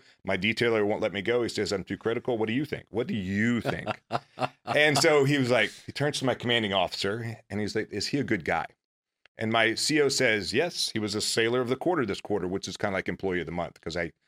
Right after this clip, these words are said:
Speaker 1: did a good job sweeping or something. I'm not really sure.
Speaker 2: <laughs>
Speaker 1: Um, so he turns back to me and he's like, "Check, you'll be in the first class after your, your P R D, your planned rotational date. Six weeks later, I'm off to California to seal training."
Speaker 2: Amazing. Blasted
Speaker 1: So
Speaker 2: through that middle road bureaucracy straight away.
Speaker 1: Right. And so, uh, it cut right through, went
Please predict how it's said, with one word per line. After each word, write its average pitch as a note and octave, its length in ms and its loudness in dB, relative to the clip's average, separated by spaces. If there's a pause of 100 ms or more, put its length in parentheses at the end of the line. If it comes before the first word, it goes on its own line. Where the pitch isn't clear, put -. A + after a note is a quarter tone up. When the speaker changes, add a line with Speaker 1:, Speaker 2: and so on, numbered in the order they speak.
(140)
Speaker 1:
did F2+ 100 -2
a E2+ 40 -6
good F2 120 -4
job E2 200 -4
sweeping D#2 360 -8
or C2+ 60 -14
something. C#2 340 -16
I'm - 160 -18
not - 100 -10
really - 260 -4
sure. - 160 -6 (300)
Speaker 2:
<laughs> - 300 -16
Speaker 1:
Um, G#2+ 680 4 (500)
so C3+ 100 -4
he C3 80 2
turns C3+ 220 2
back B2 200 4
to A#2+ 60 -2
me C3 100 2
and C3 80 4
he's - 60 0
like, B2 100 -4
"Check, D3+ 200 2
you'll A#2+ 100 0
be A2 80 2
in G#2+ 60 2
the G2+ 80 -2
first - 240 -2
class G#2+ 260 2
after G#2 220 -2
your, F#2 340 -2
your F#2 240 -6 (120)
P A2+ 120 0
R G2 100 2
D, G#2 100 0
your G2+ 120 0
planned G2+ 260 0
rotational A#2 440 -2
date. B2+ 240 2
Six - 220 -4
weeks G#2+ 180 -4
later, G#2 200 2
I'm G2 100 -2
off F#2+ 100 0
to - 80 -16
California F#2 480 -2
to D#2 80 -8
seal F#2 220 -6
training." C2+ 380 -10
Speaker 2:
Amazing. F2 420 -14 (240)
Blasted G#2 260 2
Speaker 1:
So A2+ 80 4
Speaker 2:
through A2 200 0
that G2 140 -2
middle G2+ 200 -2
road G2 260 0
bureaucracy G2 540 -4
straight F#2+ 240 -6
away. F#2+ 240 -4 (200)
Speaker 1:
Right. G#2+ 320 4
And A#2 220 2
so, A#2 200 4
uh, - 60 -6
it F#2 380 -4
cut C#3 180 2
right B2 160 4
through, A#2 200 0
went G#2+ 220 -2